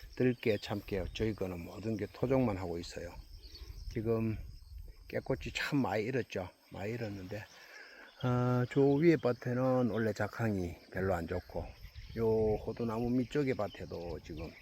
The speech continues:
아, 작황이 안 좋은데 늦게나마 이렇게 꽃이 이렇게 많이 익어주고 하니까 좋네요.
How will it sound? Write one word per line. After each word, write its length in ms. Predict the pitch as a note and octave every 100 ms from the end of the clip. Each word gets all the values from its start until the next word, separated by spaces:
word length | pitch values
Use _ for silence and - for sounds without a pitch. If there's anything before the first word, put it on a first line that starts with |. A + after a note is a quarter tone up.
| - - - - - - - - - - - -
아, 480 | - G2+ F#2 F#2 -
작황이 680 | - G#2 - A2+ G#2 F#2+ F2+ - - - - - - - -
안 220 | - F#2+
좋은데 540 | A2+ C3 A#2 A2+ A2+
늦게나마 600 | G#2+ A2 D#3 C3+ A#2 A2
이렇게 380 | A2 A2+ - G2+ - - - - - - - - - _ - -
꽃이 140 | B2+ -
이렇게 300 | A#2+ A2 -
많이 280 | G2+ F2+ G#2+
익어주고 580 | B2 A2+ G2+ G#2+ G#2 G2 - - - - - - - - -
하니까 320 | A2+ G#2 F#2+
좋네요. 540 | - G2+ G#2+ G#2+ F#2+